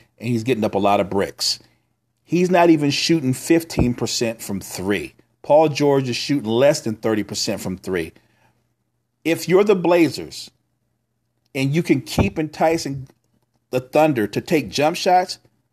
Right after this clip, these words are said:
that plays in your hands. If this is about shooting and this series is a jump shooting series,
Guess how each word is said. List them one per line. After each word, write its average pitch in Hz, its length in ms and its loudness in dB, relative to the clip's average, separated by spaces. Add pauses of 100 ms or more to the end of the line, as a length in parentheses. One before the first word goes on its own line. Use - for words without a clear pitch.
(680)
that - 340 -2
plays 175 300 4
in 151 140 0
your 165 160 4
hands. 147 580 -6 (300)
If 143 120 -4
this 262 200 2
is 214 80 2
about 175 260 4
shooting 151 560 0 (260)
and 139 100 -2
this 190 220 4
series 180 360 6
is 139 60 -4
a 123 80 -2
jump 165 380 -2
shooting 156 600 2
series, 220 640 0